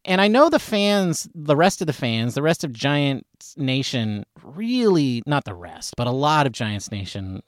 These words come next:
wants to blame all of this on Gabe Kapler. And, you know, I think we should probably dive deeper into Kapler at some point, 'cause I think people really wanna hear what other people think,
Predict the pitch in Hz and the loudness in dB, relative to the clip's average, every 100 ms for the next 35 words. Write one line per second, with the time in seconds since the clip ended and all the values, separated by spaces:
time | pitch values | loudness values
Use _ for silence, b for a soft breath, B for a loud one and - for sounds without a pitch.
0 | - - 110 107 98 - 98 98 98 95 | -16 -8 -6 -4 -6 -8 -10 -6 -6 -6
1 | - 113 110 101 95 95 95 90 95 92 | -6 -6 -6 -6 -10 -10 -10 -10 -10 -10
2 | - - - - _ _ _ _ _ _ | -14 -14 -18 -20 _ _ _ _ _ _
3 | _ _ _ _ _ _ _ _ b b | _ _ _ _ _ _ _ _ b b
4 | b b b b b b b b b b | b b b b b b b b b b
5 | b _ - 190 190 190 185 180 - - | b _ 0 4 6 6 4 0 -4 -14
6 | _ _ _ _ _ _ _ _ _ _ | _ _ _ _ _ _ _ _ _ _
7 | _ _ _ 131 147 147 180 196 117 165 | _ _ _ 2 6 8 8 6 0 2
8 | 180 - 131 - 139 131 110 117 110 95 | 2 2 0 2 4 2 0 0 -2 -4
9 | 113 - 104 95 92 - 98 107 98 90 | -6 -6 -8 -8 -10 -8 -8 -8 -10 -10
10 | 101 95 101 - - _ _ _ _ - | -12 -10 -12 -16 -20 _ _ _ _ -10
11 | 98 - 160 - 120 107 98 98 98 92 | -8 -4 -6 -6 -10 -8 -10 -10 -10 -10
12 | 95 90 107 101 92 87 - _ _ _ | -10 -10 -10 -10 -10 -12 -18 _ _ _
13 | _ _ _ _ _ - 104 101 95 - | _ _ _ _ _ -10 -8 -6 -8 -10
14 | 104 92 92 82 - | -12 -12 -14 -18 -20